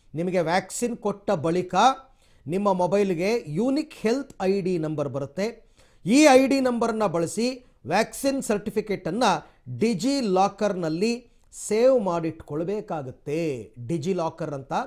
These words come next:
ಅದು ನಮ್ಮ ಡಾಕ್ಯುಮೆಂಟ್ಸ್ನೆಲ್ಲ ಸೇವ್ ಮಾಡಿಟ್ಕೊಳ್ಳೋಂತಹ ಒಂದು ಆ್ಯಪ್ ಇದೆ, ನಿಮಗೆಲ್ಲ ಗೊತ್ತಿದೆ. ನಿಮ್ಮ ಪಾನ್ ಕಾರ್ಡು, ಮಾರ್ಕ್ಸ್ ಕಾರ್ಡ್ಸು, ಡ್ರೈವಿಂಗ್ ಲೈಸೆನ್ಸು, ಇದೆಲ್ಲ ಸ್ಟೋರ್ ಮಾಡಿಟ್ಕೋತೀವಲ್ಲ, ಆ ಡಿಜಿ ಲಾಕರ್ನಲ್ಲಿ ನಿಮ್ಮ ವ್ಯಾಕ್ಸಿನ್ ಸರ್ಟಿಫಿಕೇಟ್, ಅಂದರೆ ಇವರಿಗೆ ವ್ಯಾಕ್ಸಿನ್ ನೀಡಲಾಗಿದೆ ಅಂತ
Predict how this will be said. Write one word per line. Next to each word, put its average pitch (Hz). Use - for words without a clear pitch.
ಅದು 156
ನಮ್ಮ 156
ಡಾಕ್ಯುಮೆಂಟ್ಸ್ನೆಲ್ಲ 170
ಸೇವ್ 165
ಮಾಡಿಟ್ಕೊಳ್ಳೋಂತಹ 156
ಒಂದು 151
ಆ್ಯಪ್ 165
ಇದೆ, 165
ನಿಮಗೆಲ್ಲ 151
ಗೊತ್ತಿದೆ. 160
ನಿಮ್ಮ 151
ಪಾನ್ 160
ಕಾರ್ಡು, 156
ಮಾರ್ಕ್ಸ್ 160
ಕಾರ್ಡ್ಸು, 165
ಡ್ರೈವಿಂಗ್ 165
ಲೈಸೆನ್ಸು, 156
ಇದೆಲ್ಲ 170
ಸ್ಟೋರ್ 180
ಮಾಡಿಟ್ಕೋತೀವಲ್ಲ, 156
ಆ 208
ಡಿಜಿ 175
ಲಾಕರ್ನಲ್ಲಿ 175
ನಿಮ್ಮ 165
ವ್ಯಾಕ್ಸಿನ್ 196
ಸರ್ಟಿಫಿಕೇಟ್, 175
ಅಂದರೆ 208
ಇವರಿಗೆ 208
ವ್ಯಾಕ್ಸಿನ್ 202
ನೀಡಲಾಗಿದೆ 208
ಅಂತ 190